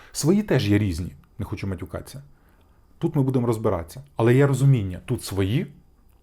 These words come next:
по пікселю ходять там чи по якійсь іншій формі. У них є розуміння, хто ти. А, відповідно, я розумію, так, це свій, він там якийсь-то, я з ним можу так поводитись. А, тепер я потрапляю на цивілку. Що тут відбувається?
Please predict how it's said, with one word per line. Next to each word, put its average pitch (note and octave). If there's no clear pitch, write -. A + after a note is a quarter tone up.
по A2
пікселю C#3+
ходять G3
там F3
чи D#3+
по D#3
якійсь C#3+
іншій C3+
формі. B2+
У A#2
них A#2
є F#2+
розуміння, G#2+
хто F#2+
ти. F3
А, G#2
відповідно, D#3
я C#3+
розумію, B2+
так, -
це -
свій, A3
він A2
там F#2+
якийсь-то, G3+
я D3
з C#3
ним C3
можу A#2+
так -
поводитись. F2+
А, G2+
тепер D#3+
я D3
потрапляю C3+
на A2+
цивілку. G#2
Що C3+
тут C#3
відбувається? F2+